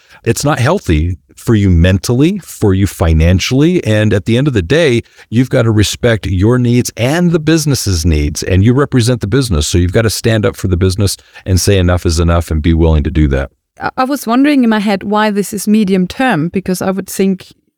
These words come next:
Speaker 2: one needs to have that in the back of their mind when you hire your first client. But I think it's medium term because you first need to have clients to realize actually this is not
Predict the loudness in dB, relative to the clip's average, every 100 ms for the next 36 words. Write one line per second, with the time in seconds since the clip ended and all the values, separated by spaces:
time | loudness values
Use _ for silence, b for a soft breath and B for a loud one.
0 | -8 -2 0 -2 -4 -6 -4 -2 -4 -4
1 | -2 -2 -2 -2 -6 -10 -6 -2 0 0
2 | 0 -4 -8 -20 _ _ _ -6 -4 -2
3 | 0 -2 -4 -12 -10 -4 -2 -2 -2 0
4 | 0 0 -2 -4 -6 -8 -8 -4 -2 -2
5 | -8 b b b -4 -2 -2 -2 -2 0
6 | 2 2 0 -2 -4 -2 -2 -4 b b
7 | b -6 -4 -2 0 -2 -4 _ _ -6
8 | -4 -2 -2 -2 -2 -2 0 -4 -4 -2
9 | -2 -4 -8 -4 0 0 0 -4 -4 -2
10 | 0 2 2 0 -2 -4 -8 -8 -4 -2
11 | -2 -6 _ _ _ -4 -4 -2 -8 -6
12 | -2 -2 -2 -8